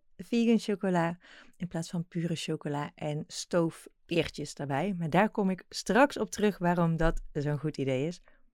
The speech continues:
Ja, en als je nou denkt, "Ik krijg al stress als ik eraan denk om te moeten koken met de feestdagen." Dat is natuurlijk ook helemaal niet de bedoeling.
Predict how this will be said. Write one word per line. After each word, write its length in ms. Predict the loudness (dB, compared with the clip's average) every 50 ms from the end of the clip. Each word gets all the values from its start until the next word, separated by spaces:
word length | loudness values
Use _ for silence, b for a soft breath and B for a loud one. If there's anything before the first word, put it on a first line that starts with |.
| _ _ _ -20 -20 -20 _
Ja, 200 | _ 2 2 4
en 60 | 4
als 160 | 2 0 -2 0
je 80 | 2
nou 120 | 4 4 4
denkt, 300 | 6 6 4 4 2 -2
"Ik 60 | -4
krijg 280 | 2 2 2 2 2
al 100 | 0 -2
stress 680 | -2 -2 -6 0 4 8 10 10 10 8 6 2 0 6
als 160 | 6 8 10
ik 140 | 10 8 8
eraan 600 | 6 6 6 6 8 6 8 8 6 4 2 -2 _ -20 _ _ _ _ _ _ _
denk 640 | -6 6 10 10 12 12 10 8 6 0 -8 -12 -14 -16 _ _ _ _ _ _
om 260 | 10 10 12 10 10
te 120 | 8 8
moeten 200 | 8 8 8 8
koken 300 | 8 8 8 8 8 6
met 120 | 6 6 4
de 100 | 2 2
feestdagen." 760 | 4 4 4 4 6 6 4 6 6 4 2 0 -2 -2 -4
Dat 340 | -8 -10 -6 -4 -4 -4 -4
is 140 | -6 -6 -4
natuurlijk 480 | -4 -4 -2 0 0 0 0 -2 -2 -2
ook 140 | -2 -2
helemaal 500 | 0 0 2 4 6 6 8 8 8 8
niet 340 | 8 6 6 4 2 -2 -6
de 80 | -6 -4
bedoeling. 480 | -4 0 0 2 2 2 2 0 b